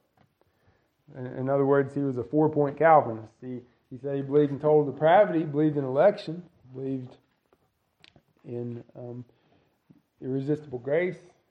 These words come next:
he believed in eternal security, but he just had a hard time with, with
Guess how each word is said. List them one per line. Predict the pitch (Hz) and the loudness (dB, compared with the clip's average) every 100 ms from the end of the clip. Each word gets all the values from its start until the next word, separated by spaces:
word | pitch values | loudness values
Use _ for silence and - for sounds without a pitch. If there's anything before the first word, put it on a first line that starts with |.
| _ _ | _ _
he | 123 | -20
believed | 120 123 143 135 | -12 -6 -4 -4
in | 123 113 117 | -8 -12 -16
eternal | 120 147 151 147 | -12 -8 -6 -8
security, | - - 165 208 - 156 _ _ _ _ _ - | -14 -10 -8 -8 -10 -14 _ _ _ _ _ -16
but | 117 | -14
he | 120 | -12
just | 123 131 | -14 -4
had | 156 | 0
a | 151 | 2
hard | 165 190 165 | 4 4 4
time | 190 190 170 | 0 2 0
with, | 147 143 - _ _ _ | -2 -6 -14 _ _ _
with | 131 | -16